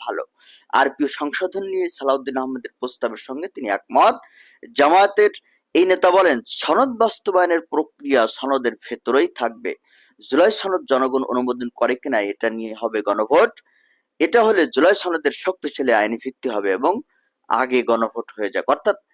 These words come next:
বিএনপি চাচ্ছেন একই নির্বাচনের দিন গণভোট হবে, যাতে বিশাল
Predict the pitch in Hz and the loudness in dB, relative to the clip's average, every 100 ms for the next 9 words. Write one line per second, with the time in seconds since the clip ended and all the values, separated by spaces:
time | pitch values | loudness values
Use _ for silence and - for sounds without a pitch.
0 | _ _ _ _ - 180 - - 208 - | _ _ _ _ 2 2 0 -2 -2 0
1 | 202 160 - 131 - 208 190 170 175 170 | -6 -6 -2 -2 0 -4 -4 -2 -2 0
2 | 151 135 127 175 240 339 _ _ _ _ | -2 -4 -2 0 0 -6 _ _ _ _
3 | _ _ _ _ - - 131 143 135 147 | _ _ _ _ -16 0 2 4 2 0
4 | - 135 117 104 110 - 214 359 _ _ | 0 -2 0 0 0 -2 -6 -8 _ _
5 | _ _ _ _ - 131 160 | _ _ _ _ -8 -2 0